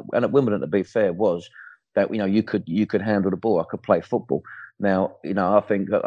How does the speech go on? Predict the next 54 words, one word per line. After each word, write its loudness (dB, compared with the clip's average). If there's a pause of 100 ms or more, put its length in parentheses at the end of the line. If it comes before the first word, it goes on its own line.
(140)
the -4
way 2
I 2
look -6
at 0
it, 0
I 0
think 0 (500)
anybody 2
can -4
come 0
in 2
and, -2 (120)
and 0
boot 0
it 0
and -2
kick 2
it 2
and 0
chase 0
after 0
it, -10 (440)
but 0
there's 0
gonna 2
come 0
a 2
time 0
where, 2
you -2
know, 2
you 0
have 0
to -4
put 2
your -4
foot 2
on 0
it, -2
and 0
then 2
you're 2
gonna 2
have 0
to -4
have -2
a 0
plan 0
B 2
and 0
a -8
plan -2
C. 2